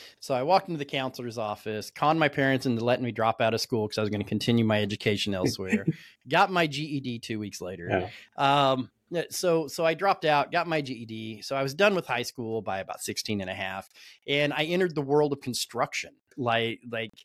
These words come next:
Speaker 1: in the mid nineties, you could do that. You
Speaker 2: Yeah.
Speaker 1: could be sixteen years old and go hod carry and do construction.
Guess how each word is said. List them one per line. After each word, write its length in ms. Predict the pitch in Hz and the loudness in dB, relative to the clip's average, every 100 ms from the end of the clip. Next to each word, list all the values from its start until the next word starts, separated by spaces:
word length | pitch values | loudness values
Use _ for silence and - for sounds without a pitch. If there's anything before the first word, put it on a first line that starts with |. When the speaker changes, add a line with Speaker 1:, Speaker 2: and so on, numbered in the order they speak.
| - _ | -20 _
Speaker 1:
in 160 | 135 135 | -2 0
the 80 | 131 | 0
mid 240 | 151 156 | 0 0
nineties, 580 | 139 156 160 139 123 117 | 2 2 2 0 -4 -6
you 60 | 135 | -8
could 180 | 113 | -8
do 200 | 113 135 | -2 -2
that. 240 | 120 92 110 | -2 -2 2
You 60 | |
Speaker 2:
Yeah. 120 | 95 85 | 2 2
Speaker 1:
could 120 | 127 | 0
be 120 | 135 | 0
sixteen 460 | - 135 - 135 117 | 2 2 2 0 2
years 200 | 113 107 | 0 0
old 200 | 107 104 | -2 -2
and 100 | 104 | -4
go 100 | 104 | 0
hod 320 | 120 110 104 | 2 2 0
carry 440 | - 104 98 98 | -2 -2 -2 -6
and 120 | 95 | -8
do 140 | 90 101 | -10 -10
construction. 880 | - 101 - 98 92 - 98 92 95 | -4 -2 0 0 0 -2 -2 -4 -8